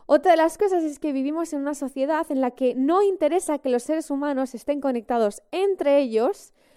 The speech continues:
y consigo mismos. ¿Por qué? Porque ven la verdad.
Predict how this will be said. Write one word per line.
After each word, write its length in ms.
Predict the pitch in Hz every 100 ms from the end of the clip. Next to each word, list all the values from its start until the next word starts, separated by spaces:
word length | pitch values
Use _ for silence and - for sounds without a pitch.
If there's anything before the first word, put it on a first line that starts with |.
| _ _
y 200 | 349 359
consigo 480 | 349 277 247 269 233
mismos. 500 | 208 190 202 190 -
¿Por 240 | - 277
qué? 180 | 277 370
Porque 260 | 247 233 233
ven 180 | 226 240
la 120 | 220
verdad. 320 | 190 185 165